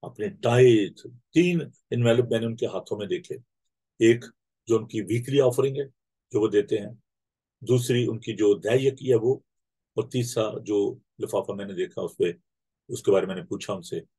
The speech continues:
वो कहने लगे, "That is for the mission।" और वो उसको ये नहीं कहता, "जी आप देगें बना लें, आप समोसे ले आए, पकौड़े ले आए, पैसे तो हैं जी चर्च के पास।"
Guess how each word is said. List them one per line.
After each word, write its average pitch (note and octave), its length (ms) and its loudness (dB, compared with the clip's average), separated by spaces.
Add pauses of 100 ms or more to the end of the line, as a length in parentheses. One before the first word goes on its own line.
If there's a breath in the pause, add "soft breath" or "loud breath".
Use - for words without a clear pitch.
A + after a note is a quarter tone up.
(180)
वो - 60 -8
कहने F#2+ 220 -8
लगे, F#2 120 -2
"That E2+ 220 -4
is E2 120 -12
for E2+ 180 -10
the F2 60 -6
mission।" E2+ 400 -10 (1500)
और B2 120 4
वो E3 140 10
उसको D#3+ 360 6
ये D3+ 180 4
नहीं E3+ 120 -2
कहता, C3+ 240 4
"जी C3 80 4
आप C3 80 6
देगें A#2+ 320 4
बना B2 260 2
लें, A#2 160 0
आप - 80 0
समोसे A2+ 360 -4
ले A#2 160 0
आए, A#2 100 -2
पकौड़े G#2+ 360 -2
ले A#2 140 0
आए, G#2 160 -8 (800)
पैसे A2+ 260 0
तो A#2 100 0
हैं F#2+ 200 -4
जी G#2 100 -8
चर्च G2 260 -4
के - 80 0
पास।" F#2 360 -6